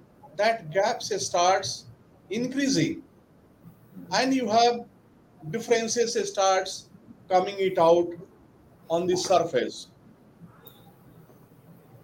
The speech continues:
It takes a year or two or some.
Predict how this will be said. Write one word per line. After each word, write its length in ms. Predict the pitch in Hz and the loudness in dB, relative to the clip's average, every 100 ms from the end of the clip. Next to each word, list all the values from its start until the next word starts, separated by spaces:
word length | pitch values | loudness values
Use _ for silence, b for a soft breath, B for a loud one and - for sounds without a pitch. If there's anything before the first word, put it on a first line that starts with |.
| - - - - - - | -20 -20 -20 -20 -16 -8
It 180 | 262 - | -6 -2
takes 300 | 320 330 - | -2 -2 -4
a 140 | - - | -6 -6
year 260 | 240 269 | 4 6
or 220 | 254 247 | 10 8
two 80 | 247 | 6
or 220 | 254 240 | 2 2
some. 400 | 226 214 214 214 | 2 -2 -4 -6